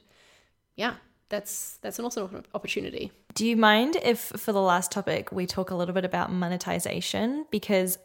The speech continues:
Speaker 2: I
Speaker 1: Go for it.
Speaker 2: feel like there's probably people listening that want or have this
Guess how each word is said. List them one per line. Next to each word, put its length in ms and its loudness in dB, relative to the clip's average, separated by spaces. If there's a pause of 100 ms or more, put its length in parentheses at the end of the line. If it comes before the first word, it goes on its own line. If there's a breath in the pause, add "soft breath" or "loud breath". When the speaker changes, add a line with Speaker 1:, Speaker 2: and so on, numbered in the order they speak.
(160)
Speaker 2:
I 60 -2
Speaker 1:
Go 220 6
for 160 -6
it. 160 -16
Speaker 2:
feel 320 8
like 400 4 (640 loud breath)
there's 200 6
probably 380 4
people 300 2
listening 640 2
that 360 4
want 920 2
or 100 4
have 220 2
this 260 -2